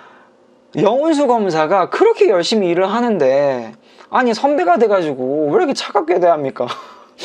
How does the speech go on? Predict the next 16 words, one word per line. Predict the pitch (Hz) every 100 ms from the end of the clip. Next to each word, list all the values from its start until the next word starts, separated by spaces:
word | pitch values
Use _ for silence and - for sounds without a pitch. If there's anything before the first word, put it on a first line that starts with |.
| - - - - - -
아니, | 208 233
그게 | 226 240
너무 | 202 214
안타까운 | 170 262 269 208
거예요. | 180 147 131 139
물론 | 135 170 170
뭐, | 143 143 135 127 -
그 | 147 143 135 123 131
뇌업 | 139 156 170
절제술을 | 160 135 170 160 151
받았기 | - 147 175 -
때문에 | 202 185 139 127
어쩔 | 135 147 220
수 | 202
없다고는 | 151 175 165 156
하지만, | 226 220 185 139 147 123